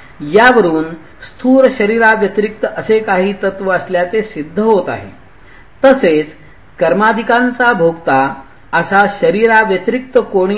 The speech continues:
आहे असे जर मानले नाही तर इहजन्मी केलेली कर्मे फल न देता येथेच नष्ट होतात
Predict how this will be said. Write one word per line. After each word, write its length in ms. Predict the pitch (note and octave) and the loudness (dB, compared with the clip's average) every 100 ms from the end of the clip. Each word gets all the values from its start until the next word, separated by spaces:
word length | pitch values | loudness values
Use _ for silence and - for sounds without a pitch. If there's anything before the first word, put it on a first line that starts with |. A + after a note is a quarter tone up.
| A3+ | -4
आहे 400 | A3+ G#3 D3+ C#3+ C#3+ - - - - | -2 0 0 -2 -4 -14 -20 -20 -8
असे 300 | D#3 D3+ A3+ | -6 2 2
जर 200 | A#3 C4+ | 6 4
मानले 440 | G#3+ D3 D#3 G#3+ C4 | 4 -2 2 4 4
नाही 560 | G3 C3+ B2+ C3 B2+ - - - - - | 4 0 2 2 0 -8 -20 -20 -20 -2
तर 160 | G3 G3+ - | 0 0 -2
इहजन्मी 640 | D#3+ F#3+ G#3 A#3 B3+ C#4+ | -2 0 2 2 4 2
केलेली 580 | G#3 A3 G3+ G#3+ G#3+ A3+ | 2 0 2 2 2 -4
कर्मे 520 | G#3 B3+ A#3+ D#3 C#3 C#3+ - - - - | 0 0 2 0 -2 -4 -10 -20 -20 -4
फल 120 | G#3+ A#3 A3+ | 0 2 2
न 320 | G#3+ B3+ B3+ | 2 2 2
देता 380 | E3+ C#3 E3 F3+ - | 2 -2 -2 -2 -4
येथेच 460 | D#3 D3+ A#3 C4+ A#3+ | -4 0 0 0 -2
नष्ट 340 | F#3+ E3+ - | -4 -4 -6
होतात 460 | B2+ C3+ F3 F#3+ | -6 -2 2 2